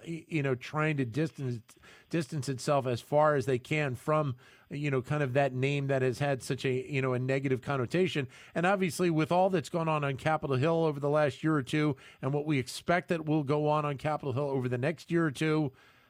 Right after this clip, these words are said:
i-, it's, it's probably, you know, kind of a fine line to walk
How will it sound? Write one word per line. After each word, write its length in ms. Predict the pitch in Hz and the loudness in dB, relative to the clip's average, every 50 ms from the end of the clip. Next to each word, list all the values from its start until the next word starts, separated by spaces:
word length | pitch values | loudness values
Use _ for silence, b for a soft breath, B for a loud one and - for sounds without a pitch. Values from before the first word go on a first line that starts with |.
| b b _ | b b _
i-, 40 | - | -18
it's, 580 | - - - - - 185 - 175 175 170 - - - | -16 -14 -8 -6 -6 -2 0 0 0 0 -2 -4 -2
it's 220 | 175 160 - - | -2 -2 -2 -6
probably, 640 | - - 185 214 240 269 262 208 185 196 185 147 123 - - - | -4 0 0 2 2 2 2 2 2 2 2 0 -2 -6 -8 -8
you 200 | 160 175 175 160 | -6 -2 0 0
know, 120 | 156 143 | 0 0
kind 280 | - - 175 185 180 175 | -2 -2 -2 0 0 2
of 100 | 151 151 | 2 2
a 80 | 139 | 0
fine 420 | - - - 165 165 175 175 165 151 | 0 0 0 0 2 2 0 0 0
line 320 | 151 151 147 151 156 147 | 0 0 0 0 -2 -2
to 100 | 123 131 | -2 -2
walk 500 | 123 120 127 151 170 156 139 123 - - | 0 2 4 4 6 6 4 2 0 -6